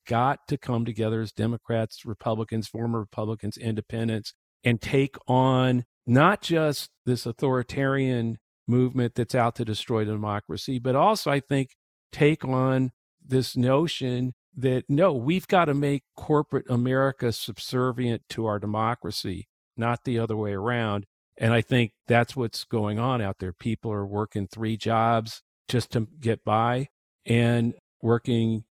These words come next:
without any feeling that there's a stake and feeling like they could do something about this, which gets back to climate change and everything. I mean, all the big problems.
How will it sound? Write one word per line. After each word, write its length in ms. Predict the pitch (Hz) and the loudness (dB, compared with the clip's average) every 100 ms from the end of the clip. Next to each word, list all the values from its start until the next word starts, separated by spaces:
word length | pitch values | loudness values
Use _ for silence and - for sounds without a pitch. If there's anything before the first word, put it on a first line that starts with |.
| _ | _
without 460 | 117 117 117 113 113 | -2 2 2 2 0
any 380 | 117 120 113 - | 0 0 -2 -8
feeling 560 | - - 123 123 120 110 | -10 0 2 4 2 0
that 160 | 107 - | -4 -2
there's 260 | 107 104 | -4 -4
a 300 | 107 113 110 - - | -4 -2 -2 -6 -12
stake 560 | - - 143 135 135 | -14 0 2 2 0
and 200 | 113 107 - - | -2 -4 -6 -10
feeling 360 | - 120 113 | -2 0 0
like 100 | 104 | 0
they 140 | 120 107 | -2 -2
could 200 | 110 98 | -4 -2
do 180 | 120 | 0
something 440 | 131 - 104 - 95 | 0 -4 -6 -6 -8
about 340 | 92 92 90 | -6 -8 -8
this, 320 | - - - - _ - | -12 -14 -14 -18 _ -2
which 260 | 151 143 | 0 2
gets 180 | - 143 | 2 0
back 240 | - 135 127 | 2 0 0
to 80 | 120 | -4
climate 380 | - 131 120 113 | -2 0 -2 -4
change 320 | 123 113 110 | -4 -4 -2
and 80 | 110 | -4
everything. 400 | 107 104 101 110 | -4 -6 -4 -2
I 160 | - | 0
mean, 120 | 123 - | 0 2
all 200 | 135 156 | 6 6
the 100 | 135 | 4
big 320 | - 131 123 | -2 -4 -4
problems. 540 | 117 117 151 110 117 | -4 -2 -2 -4 -8